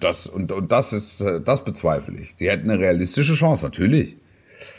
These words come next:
Natürlich. Aber die Frage ist, haben sie für das Paket Haaland,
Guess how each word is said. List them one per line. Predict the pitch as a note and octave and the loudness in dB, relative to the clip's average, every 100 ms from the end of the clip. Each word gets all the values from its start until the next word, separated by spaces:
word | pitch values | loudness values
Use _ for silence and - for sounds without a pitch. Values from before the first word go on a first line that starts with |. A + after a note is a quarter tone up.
| - - _ - | -20 -20 _ -8
Natürlich. | D#2+ G2+ C#3+ A#2+ - - | -2 2 2 2 -2 0
Aber | F#2+ F#2+ F2 | 4 6 4
die | D#2+ - G2 | 2 -2 -4
Frage | - F2 G2+ A2 | 0 2 4 4
ist, | A2 G#2+ G#2 | 2 0 0
haben | G2 | 2
sie | A2 A2+ A2+ G#2+ | 2 2 2 0
für | E2 G2+ | 0 0
das | G2 - | 0 2
Paket | F2 - G2+ G2+ - | -2 0 2 0 2
Haaland, | E2 G2 F#2+ C3+ C3+ | 4 6 6 2 0